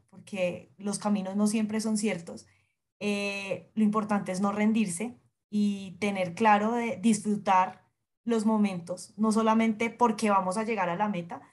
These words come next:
sino porque hay que disfrutar la vida estando en el, en, en el momento en el que estemos. Y también, eh, pues, algo que de pronto se nos olvida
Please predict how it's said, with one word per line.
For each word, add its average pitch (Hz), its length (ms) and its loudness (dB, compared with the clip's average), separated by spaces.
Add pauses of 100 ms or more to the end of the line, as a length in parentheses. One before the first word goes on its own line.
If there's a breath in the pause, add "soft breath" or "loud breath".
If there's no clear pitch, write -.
(160)
sino 214 300 4
porque 202 500 -2
hay 214 140 2
que 226 100 0
disfrutar 233 400 -2
la 202 120 0
vida 233 360 -2 (320)
estando 190 440 0
en 196 100 0
el, 208 220 0
en, 214 140 0
en 214 100 0
el 208 100 4
momento 180 300 0
en 175 80 0
el 190 120 -4
que 202 100 -8
estemos. 135 400 -8 (580 soft breath)
Y 330 320 2
también, 320 640 2 (120)
eh, 226 260 2
pues, 208 500 0
algo 226 320 2
que 262 100 2
de 240 60 2
pronto 208 520 -4
se 233 180 -2
nos 226 160 0
olvida 202 680 0